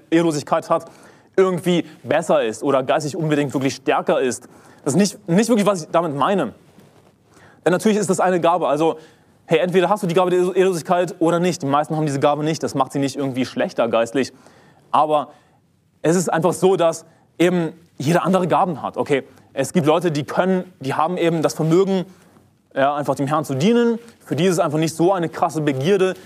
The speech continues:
dass sie unbedingt heiraten müssen. Sie haben die Kraft, ja, dazu. Aber dann gibt es andere, die meisten Männer betrifft das natürlich, die nicht die Gabe der Ehelosigkeit haben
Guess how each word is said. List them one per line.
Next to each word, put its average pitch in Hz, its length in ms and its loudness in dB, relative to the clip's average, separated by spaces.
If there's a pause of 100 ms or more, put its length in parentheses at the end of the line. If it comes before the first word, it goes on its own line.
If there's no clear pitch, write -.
(120)
dass 147 140 0
sie 180 60 -2
unbedingt 151 380 0
heiraten 147 380 0
müssen. 240 380 0 (580)
Sie - 180 -2
haben 233 400 0 (340)
die - 80 -4
Kraft, - 380 -2 (100)
ja, 165 240 0 (200)
dazu. 190 400 0 (600)
Aber 175 460 0 (720)
dann 139 140 0
gibt 160 120 2
es 160 80 0
andere, 175 460 2
die 123 100 -8
meisten 175 380 -2
Männer 160 180 2
betrifft 156 240 -2
das 160 80 0
natürlich, 165 440 0 (260)
die 127 40 0
nicht 190 140 0
die 208 60 0
Gabe 170 220 2
der 170 80 2
Ehelosigkeit 170 540 0
haben 160 260 0